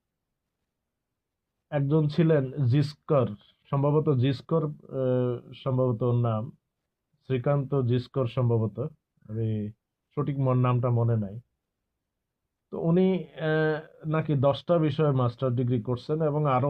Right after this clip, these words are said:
অন্যান্য টুকটাক অনেক ডিগ্রি নিছেন, যে কারণে উনি ভারতের সবচেয়ে শিক্ষিত, আহ,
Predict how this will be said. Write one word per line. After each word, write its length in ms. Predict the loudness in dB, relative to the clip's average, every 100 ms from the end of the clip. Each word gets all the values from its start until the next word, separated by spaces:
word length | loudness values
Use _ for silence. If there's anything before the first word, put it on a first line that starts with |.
| 0
অন্যান্য 320 | 0 2 2 2 2 0 -2 -4
টুকটাক 300 | -6 -4 -2 0 2
অনেক 140 | 2 2
ডিগ্রি 240 | 0 2 2 2
নিছেন, 280 | 2 0 -4 -6 -8 -2
যে 80 | 0 2
কারণে 260 | 2 2 2
উনি 140 | 2 2
ভারতের 500 | 2 2 0 0 -2 -4 _ _ _ _ _ -6
সবচেয়ে 420 | -6 -4 -4 -4 -2
শিক্ষিত, 440 | -6 -4 -6 -2 0 2 0 -4 _ _ _ _ _ _ _ -8
আহ, 360 | -2 0 2 2